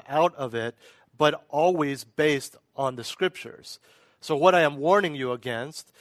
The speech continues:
is someone who either preaches or counsels or just gives casual advice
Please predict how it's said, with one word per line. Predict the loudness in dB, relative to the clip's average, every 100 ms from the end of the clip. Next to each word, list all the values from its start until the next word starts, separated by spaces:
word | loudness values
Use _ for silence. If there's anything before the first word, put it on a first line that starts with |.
| -20 _
is | -6
someone | -2 -2 0 -4
who | -4
either | -6 -6 -6
preaches | -10 -6 -4 -4 -2 0 -2
or | -2 -2
counsels | -2 -2 -2 0 0 0 -2
or | -4 -6
just | -4 -6
gives | -4 -6 -4
casual | 0 2 2 0
advice | -2 2 4 4 0 -6